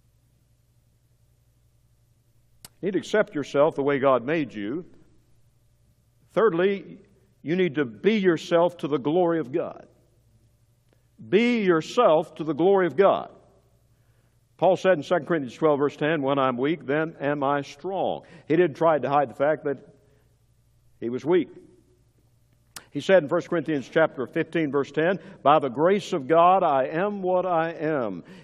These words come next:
He wasn't what he was by pedigree, though he listed all those things. He said, "I count them but dung, but I am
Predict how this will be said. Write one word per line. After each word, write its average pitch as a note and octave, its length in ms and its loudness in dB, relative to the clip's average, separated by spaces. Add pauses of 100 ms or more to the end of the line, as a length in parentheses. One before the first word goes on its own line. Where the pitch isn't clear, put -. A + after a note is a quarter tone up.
He C3 80 -2
wasn't D#3 320 0
what D3 180 0
he C#3+ 80 -2
was C#3+ 460 0 (240)
by A#2+ 160 4
pedigree, D#3+ 800 0
though A2+ 200 -2
he B2+ 240 -6 (800)
listed C3+ 400 -4
all C#3 180 4
those D3 240 0
things. D3+ 460 -4
He A2+ 100 -8
said, A#2 200 0
"I A2+ 100 0
count C#3+ 280 -4
them C3+ 200 -4
but B2+ 240 -2
dung, C#3 320 -2
but C3+ 160 4
I C3 240 4
am C#3+ 260 -2